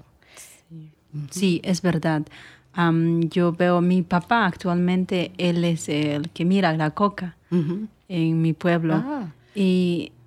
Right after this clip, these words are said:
Speaker 2: que me podrías explicar desde tu perspectiva, ¿cómo, cómo lo entiendes cuando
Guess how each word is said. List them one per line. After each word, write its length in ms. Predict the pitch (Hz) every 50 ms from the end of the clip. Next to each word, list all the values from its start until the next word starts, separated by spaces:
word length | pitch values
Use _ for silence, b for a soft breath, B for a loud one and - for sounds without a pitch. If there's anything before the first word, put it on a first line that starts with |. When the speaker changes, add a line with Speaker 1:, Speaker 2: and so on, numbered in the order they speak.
| _ _ - - -
Speaker 2:
que 80 | - 202
me 100 | 208 233
podrías 460 | 226 - 233 220 214 240 254 247 -
explicar 380 | 302 294 - 247 202 - 202 196
desde 240 | 196 190 170 190 165
tu 140 | - - 160
perspectiva, 680 | - 165 147 - - - 151 - - 185 185 175 170 151
¿cómo, 640 | - - - 196 190 196 202 208 214 220 220 214 180
cómo 200 | - 190 202 220
lo 80 | 220 202
entiendes 540 | 175 156 - - 170 170 170 156 147 - -
cuando 520 | - 175 151 151 143 165 139 131 - -